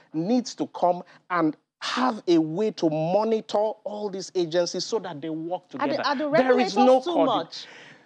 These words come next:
Speaker 2: Is
Speaker 1: It,
Speaker 2: it
Speaker 1: it
Speaker 2: that, is
Speaker 1: is
Speaker 2: it there's no coordination or they are too much?
Speaker 1: Look, you see, our, l-, let's, you know, I, I'm passionate about,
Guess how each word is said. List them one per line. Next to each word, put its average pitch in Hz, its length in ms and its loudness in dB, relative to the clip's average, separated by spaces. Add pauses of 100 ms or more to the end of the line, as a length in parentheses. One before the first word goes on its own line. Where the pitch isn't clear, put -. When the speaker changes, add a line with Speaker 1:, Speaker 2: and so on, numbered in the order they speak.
(560)
Speaker 2:
Is 277 80 6
Speaker 1:
It, - 0 -
Speaker 2:
it 277 60 4
Speaker 1:
it 494 60 2
Speaker 2:
that, 294 160 4
is 262 100 4
Speaker 1:
is 427 40 2
Speaker 2:
it 466 60 -4
there's 277 180 2
no 294 160 0
coordination 247 680 -2
or 214 80 -2
they 185 160 -2
are 175 180 -2
too 254 260 -6
much? 214 180 -6
Speaker 1:
Look, 240 180 6 (420)
you 240 80 4
see, 294 320 6 (1120)
our, 220 500 4
l-, 247 200 -6
let's, 285 540 -2
you 226 140 0
know, 240 280 4
I, 226 160 2
I'm - 160 0
passionate 240 500 -6
about, 147 480 -2